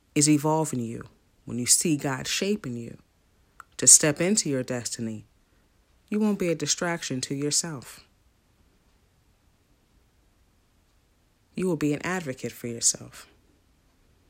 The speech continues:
You have to step into who you desire to be right now, every single day. So ultimately,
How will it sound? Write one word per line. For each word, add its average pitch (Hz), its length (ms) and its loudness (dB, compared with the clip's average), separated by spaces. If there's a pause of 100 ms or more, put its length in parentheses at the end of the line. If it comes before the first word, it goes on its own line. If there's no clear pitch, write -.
(1080)
You 151 140 2
have 160 160 0
to 139 80 -4
step 165 280 2
into 156 300 -2
who 165 160 -4
you 170 140 0
desire 139 400 -2
to 135 120 -6
be 127 200 -4
right 120 440 -6
now, 117 300 -12 (600)
every 135 240 -2
single 127 340 -4
day. - 340 -14 (1600)
So 151 340 -2
ultimately, 147 840 2